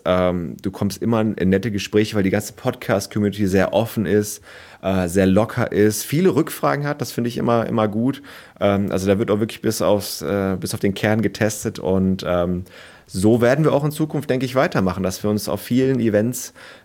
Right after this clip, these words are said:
ähm, rumtreiben und auch, äh, ja, versuchen, das X M und auch die anderen Produkte, ähm, immer weiter bekannt zu machen, ja.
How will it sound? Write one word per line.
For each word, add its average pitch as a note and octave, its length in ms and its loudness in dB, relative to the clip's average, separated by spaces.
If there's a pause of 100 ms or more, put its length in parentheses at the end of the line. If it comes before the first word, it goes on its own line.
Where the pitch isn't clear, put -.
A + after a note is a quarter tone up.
ähm, G2 420 0
rumtreiben A2+ 720 0
und G#2+ 120 0
auch, G2 460 0
äh, G1+ 180 -10
ja, G2+ 320 0
versuchen, G#2 400 -4
das F#2+ 140 -2
X - 260 -6
M A2+ 120 -4
und F#2+ 100 2
auch F#2+ 100 0
die - 140 0
anderen D3 220 2
Produkte, F2+ 500 0 (380)
ähm, F2 680 0
immer F#2 220 2
weiter G2+ 220 0
bekannt A2 340 -6
zu - 100 -10
machen, - 380 -12
ja. A#2 60 -14